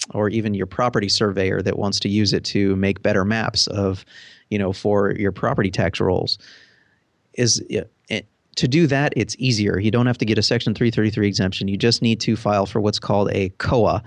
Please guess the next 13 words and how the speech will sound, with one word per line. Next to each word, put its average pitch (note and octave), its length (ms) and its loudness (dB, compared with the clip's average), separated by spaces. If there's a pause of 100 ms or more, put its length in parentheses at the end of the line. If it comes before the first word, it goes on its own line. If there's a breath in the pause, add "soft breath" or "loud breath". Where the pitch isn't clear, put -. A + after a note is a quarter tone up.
(200 loud breath)
C - 380 0
O A2+ 200 4
A. G#2 320 2 (380 loud breath)
It's - 160 -4
called G#2+ 240 -2
a G2+ 100 -2
Certificate A2+ 460 0
of G#2+ 100 2
Waiver G2+ 420 2
Authorization, F#2+ 760 2
abbreviated F#2+ 580 0
C - 240 2
O G2+ 160 4